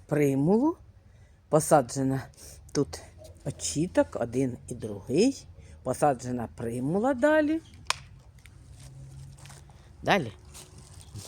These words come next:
рос-, буде рости теж вон кам'яна троянда. Далі знову буде примула. Знову там буде примула,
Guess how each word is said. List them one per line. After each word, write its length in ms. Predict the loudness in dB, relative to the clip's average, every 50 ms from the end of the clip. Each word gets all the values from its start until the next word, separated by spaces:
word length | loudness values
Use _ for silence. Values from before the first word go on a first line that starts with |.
| -14 -14 -12 -6 -4
рос-, 240 | -4 -2 -4 -4 -6 -8 -12 -12
буде 320 | -8 -6 -6 -4 -2 -2
рости 440 | -2 -2 -2 -4 -6 -6 -4 -6 -6 -6 -10 -20 -20 -20 -18 -16 -16 -16 -16 -20 -20 -20 -20 -18 -16 -8
теж 280 | -4 -4 -4 -4 -6
вон 120 | -8 -8 -8 -8 -12 -16 -16 -18 -18 -18 -18 -18 -18 -20 -20 -20 -20 -20 -20 -20 -18 -20 -20 -20 -20 -20 -20 -20 -20 -20 -20 -20 -20 -20 -20 -20 -20 -20 -20 -20 -2 6
кам'яна 500 | 6 6 6 6 2 2 0 -2 -6 -8
троянда. 640 | -12 -12 -10 -10 0 4 6 8 8 8 6 4 -2 -8 -12 -18 -20 -20 -20 -20 -20 -20 -14 -2
Далі 380 | 6 6 8 8 6 4 -4 -8 -12 -8
знову 580 | -6 -4 0 2 4 4 4 2 0 -2 -6 -6 -6
буде 340 | -6 -2 -2 -2 0 0 -4
примула. 720 | -2 0 0 2 4 4 4 4 4 4 6 8 8 8 6 4 -8 -20 -20 -20 -20 -20 -20 -20 -20 -20 -20 -20 -20 -20 -20 -20 -20 -20 -18 -12
Знову 500 | -10 -6 0 4 4 6 6 4 2 -2
там 280 | -2 -2 -2 0 0 -2
буде 320 | -6 -6 -8 -4 -4 -4
примула, 680 | -4 -4 -2 2 4 4 4 4 4 2 0 0 -2